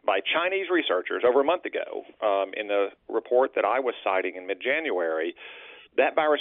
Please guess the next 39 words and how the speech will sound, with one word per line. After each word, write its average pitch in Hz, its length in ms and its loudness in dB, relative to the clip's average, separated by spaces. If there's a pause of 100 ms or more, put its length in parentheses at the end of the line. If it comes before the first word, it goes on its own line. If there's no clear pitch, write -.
went 127 220 -2
into 135 320 0
the 101 80 0
market 80 440 -4
before - 300 2
it - 60 -14
came 98 200 -8
out 92 200 0
of 82 80 -6
the - 100 -16
market. - 480 -12
A-, 95 180 2
at 107 140 2
least 147 200 4 (120)
fourteen 110 600 0
of 87 100 -4
the 87 80 -2 (160)
first 110 340 0 (240)
forty 95 460 0 (560)
cases 87 500 0 (180)
had 98 160 0
no 95 220 0
contact 95 480 -4
with - 80 -20
the - 60 -18
market. - 400 -8
So 190 160 6
it 131 100 2
raises 170 460 2
the 147 80 -4
question, 131 440 -2
where 170 160 0
did 165 200 -2
it 107 80 0
originate? 82 640 -6
And 90 140 -12
we 87 100 -14
don't 95 320 -8
know. 85 380 -8